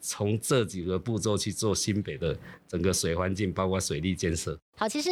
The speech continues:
Speaker 2: 局长刚刚呢，这个非常简单扼要的跟我们的听众朋友介绍了新北市治水工程的六大宗旨，也就是六个重点目标，包括了水安全、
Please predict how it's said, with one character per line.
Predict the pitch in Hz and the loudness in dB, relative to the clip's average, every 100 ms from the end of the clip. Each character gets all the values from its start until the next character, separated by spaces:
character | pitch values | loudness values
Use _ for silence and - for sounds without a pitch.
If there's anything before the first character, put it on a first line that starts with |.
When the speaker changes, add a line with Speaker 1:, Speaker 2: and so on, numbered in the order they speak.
| 370 | 0
Speaker 2:
局 | 349 262 | -2 -2
长 | 262 202 | 0 0
刚 | 226 233 | -2 0
刚 | 233 226 | 0 0
呢， | 226 220 220 | 0 0 -2
这 | 226 | -2
个 | 208 190 170 180 - | 0 0 0 -2 -2
非 | 294 | -2
常 | 269 196 202 | 0 -2 -2
简 | - 208 - | 0 -2 0
单 | 202 247 269 | 0 0 0
扼 | 330 | 0
要 | 277 214 | 0 0
的 | 190 | 0
跟 | 262 | 0
我 | 277 208 | 2 0
们 | 170 | 0
的 | 190 | -2
听 | 196 233 | 0 0
众 | 247 214 | 0 0
朋 | 185 | 2
友 | 190 165 | 0 0
介 | - 330 277 | -4 0 0
绍 | 226 240 180 | 2 0 0
了 | 160 143 - - - | -2 -6 -8 -12 -8
新 | - 359 381 | -2 0 2
北 | 262 175 | 0 0
市 | - 240 208 185 | 2 2 0 -2
治 | - 262 | -2 0
水 | 190 165 | 0 0
工 | 196 208 | 0 0
程 | - 165 | 0 -2
的 | 170 175 - - | 2 2 2 0
六 | 233 254 196 175 | 2 4 2 0
大 | 190 180 165 | 0 0 -2
宗 | - 185 190 | 0 0 2
旨， | - - | 0 -2
也 | 151 | -4
就 | 165 | -4
是 | 202 | 0
六 | 226 214 | 2 2
个 | 185 | 0
重 | - 196 | 0 0
点 | 175 160 | -2 -2
目 | 180 | -2
标， | 175 170 165 175 | 0 2 2 0
包 | 190 | -2
括 | 185 190 | 0 -2
了 | 170 | 0
水 | - - | 0 0
安 | 247 302 | -2 -2
全、 | 226 196 | 0 0